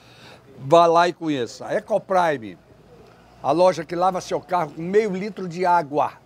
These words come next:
Deputado Zelage, logo depois do Palato,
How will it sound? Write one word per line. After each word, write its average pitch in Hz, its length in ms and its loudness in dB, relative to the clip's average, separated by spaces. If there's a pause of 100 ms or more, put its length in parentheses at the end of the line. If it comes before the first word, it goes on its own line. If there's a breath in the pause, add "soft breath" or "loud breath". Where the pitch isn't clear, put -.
(920)
Deputado 170 380 -2
Zelage, 165 600 0 (320)
logo 170 280 0
depois 165 340 -2
do 143 60 -8
Palato, 151 720 -2